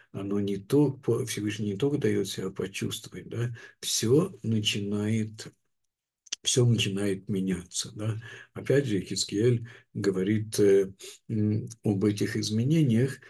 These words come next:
э, он даёт такую картину, как, э, э,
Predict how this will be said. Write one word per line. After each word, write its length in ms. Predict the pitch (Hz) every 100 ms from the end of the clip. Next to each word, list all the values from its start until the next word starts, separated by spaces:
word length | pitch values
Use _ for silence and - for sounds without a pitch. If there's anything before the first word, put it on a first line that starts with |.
| - _ -
э, 180 | 107 98
он 260 | 101 98
даёт 340 | 95 95 95 92
такую 340 | 95 101 101
картину, 480 | 98 104 - 170 123
как, 360 | 107 95 - -
э, 300 | 104 98 98
э, 240 | - 104